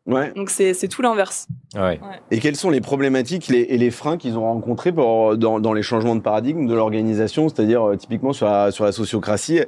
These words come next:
Speaker 1: Est-ce qu'ils vous ont dit, euh, « Putain, il y a des trucs qui sont vachement difficiles, c'est ça et ça, on n'a pas encore craqué le truc et tout » ? Est-ce que,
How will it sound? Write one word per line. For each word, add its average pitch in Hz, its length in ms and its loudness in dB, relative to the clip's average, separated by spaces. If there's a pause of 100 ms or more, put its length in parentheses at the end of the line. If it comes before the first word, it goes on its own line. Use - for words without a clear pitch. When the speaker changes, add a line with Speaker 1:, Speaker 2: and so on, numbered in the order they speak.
(240)
Speaker 1:
Est-ce 107 180 0
qu'ils 135 160 -2
vous 120 120 2
ont 120 80 4
dit, 151 120 4
euh, « 120 120 2
Putain, 117 160 -2
il 113 80 0
y - 20 0
a 95 60 0
des 101 100 0
trucs - 160 -8
qui - 80 -10
sont 101 140 -8
vachement 110 300 0
difficiles, 113 440 -2
c'est 113 160 0
ça 113 240 2
et 113 60 -2
ça, 131 260 2
on 120 80 -2
n'a 107 100 -4
pas 113 120 -4
encore 104 260 0
craqué 104 260 -2
le 98 60 0
truc 117 260 0
et 117 60 2
tout » ? 170 240 2
Est-ce 113 160 -2
que, 127 160 2